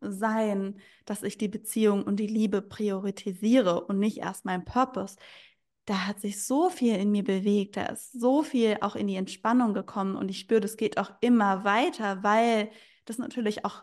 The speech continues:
brau-, Zeit braucht, ne? Wie Miriam gesagt hat, wir sind so entfremdet davon, was eigentlich unsere Natur ist, was eigentlich unser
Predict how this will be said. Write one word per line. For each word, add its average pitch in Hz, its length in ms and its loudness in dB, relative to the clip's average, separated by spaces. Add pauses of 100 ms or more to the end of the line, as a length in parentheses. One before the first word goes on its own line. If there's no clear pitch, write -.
(140)
brau-, 233 340 2
Zeit 262 400 0
braucht, 196 420 -4
ne? 226 180 0
Wie 208 140 0
Miriam 208 320 -2
gesagt 220 280 -2
hat, 202 40 -8
wir 208 80 -2
sind 208 120 0
so 220 80 0
entfremdet 233 640 -2
davon, 202 260 -2
was 196 260 -4
eigentlich 233 480 2
unsere 202 360 -2 (320)
Natur 269 540 2
ist, 226 140 -8
was 208 200 -8
eigentlich 247 280 -2
unser 202 280 -6